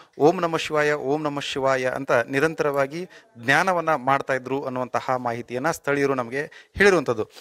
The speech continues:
ಅದರ ಜೊತೆಗೇನೆ ಇವರು ಇಲ್ಲಿ ಬಂದು ಕೂಡುವಂತಹ ಸಂದರ್ಭದಲ್ಲಿ ಕುಟುಂಬಸ್ಥರಾಗಿರ್ಬೋದು, ಊರಿನ ಕೆಲವೊಂದಿಷ್ಟು ಹಿರಿಯರಾಗಿರ್ಬೋದು,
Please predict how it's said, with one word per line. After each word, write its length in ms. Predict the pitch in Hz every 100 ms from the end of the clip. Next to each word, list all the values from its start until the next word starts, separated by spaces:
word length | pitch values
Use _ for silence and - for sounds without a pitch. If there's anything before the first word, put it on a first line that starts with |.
| -
ಅದರ 180 | 139 151
ಜೊತೆಗೇನೆ 800 | 135 139 180 180 185 202 - - -
ಇವರು 380 | 180 220 208
ಇಲ್ಲಿ 240 | 185 196 196
ಬಂದು 260 | 175 196
ಕೂಡುವಂತಹ 460 | 190 175 175 170 170
ಸಂದರ್ಭದಲ್ಲಿ 680 | - 156 160 160 156 156 160
ಕುಟುಂಬಸ್ಥರಾಗಿರ್ಬೋದು, 1000 | 151 156 160 156 156 147 143 139 139 147
ಊರಿನ 440 | 139 170 180 165
ಕೆಲವೊಂದಿಷ್ಟು 500 | 151 147 143 139 -
ಹಿರಿಯರಾಗಿರ್ಬೋದು, 840 | 127 139 165 143 139 131 135 143